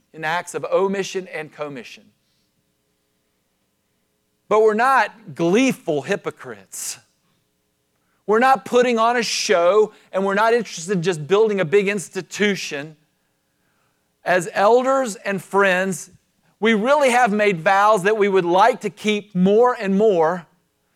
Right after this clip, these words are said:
but you gotta let us in. We can't read your minds. We can't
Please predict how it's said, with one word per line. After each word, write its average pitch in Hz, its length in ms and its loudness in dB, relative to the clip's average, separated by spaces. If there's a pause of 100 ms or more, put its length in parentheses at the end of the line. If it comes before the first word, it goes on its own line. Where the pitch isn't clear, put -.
(220)
but - 180 -2
you 220 80 0
gotta 214 460 0
let 196 260 4
us 170 200 -8
in. 139 220 -4 (1900)
We 196 120 -2
can't 233 320 -2
read 202 360 0
your 254 140 -2
minds. 202 600 -2 (4000)
We 165 120 -2
can't 220 380 -6